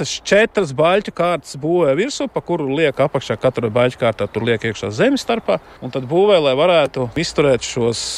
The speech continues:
triecienus no artilērijas triecienus, nu, viss pārējo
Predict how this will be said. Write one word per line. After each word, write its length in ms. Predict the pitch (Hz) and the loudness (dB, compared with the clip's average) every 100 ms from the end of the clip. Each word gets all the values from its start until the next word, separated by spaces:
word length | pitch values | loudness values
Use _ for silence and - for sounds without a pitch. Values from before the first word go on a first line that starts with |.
| - | -8
triecienus 720 | - 165 147 123 117 110 - | 0 0 0 -2 -2 -4 -6
no 420 | 113 110 110 104 - - | -4 -2 -2 -2 -6 -6
artilērijas 800 | 131 208 - 196 190 175 160 - | 0 0 2 4 4 4 0 -2
triecienus, 640 | 160 165 - 139 123 113 - - | -2 0 0 0 0 -4 -8 -6
nu, 200 | 131 165 - | -4 -4 -4
viss 280 | 127 - - | -4 -4 0
pārējo 480 | 135 151 143 123 | 4 4 4 0